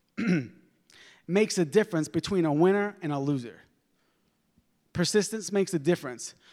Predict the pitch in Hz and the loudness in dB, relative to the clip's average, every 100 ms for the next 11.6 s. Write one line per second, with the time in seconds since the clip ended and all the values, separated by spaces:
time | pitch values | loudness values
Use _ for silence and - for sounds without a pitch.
0 | _ - - 180 214 220 208 175 - 170 | _ -6 -2 2 2 2 2 -2 -2 -2
1 | - 208 175 151 160 165 147 135 131 - | -2 -2 -2 -2 -2 -2 -4 -4 -6 -10
2 | _ _ _ _ _ _ _ _ _ _ | _ _ _ _ _ _ _ _ _ _
3 | _ _ _ _ - 285 208 190 147 160 | _ _ _ _ -16 -4 4 4 4 2
4 | 180 170 202 - 214 - 202 202 180 170 | 2 2 0 0 0 2 4 4 4 2
5 | - 196 202 156 131 131 - _ _ - | 2 4 4 4 -4 -10 -16 _ _ 0
6 | 190 180 160 143 - _ _ _ _ _ | 2 4 2 -2 -6 _ _ _ _ _
7 | - 156 202 175 - - _ _ _ 170 | -8 -4 -2 -2 -4 -20 _ _ _ -2
8 | 202 - 180 139 123 117 104 _ - - | 0 -2 -6 -8 -8 -10 -12 _ -20 -20
9 | _ _ _ _ _ - 226 196 185 131 | _ _ _ _ _ 0 0 2 -2 -4
10 | 123 - _ _ 208 220 214 - 277 240 | -10 -16 _ _ 2 4 4 6 6 6
11 | 180 143 156 143 - 156 | 2 4 2 2 2 2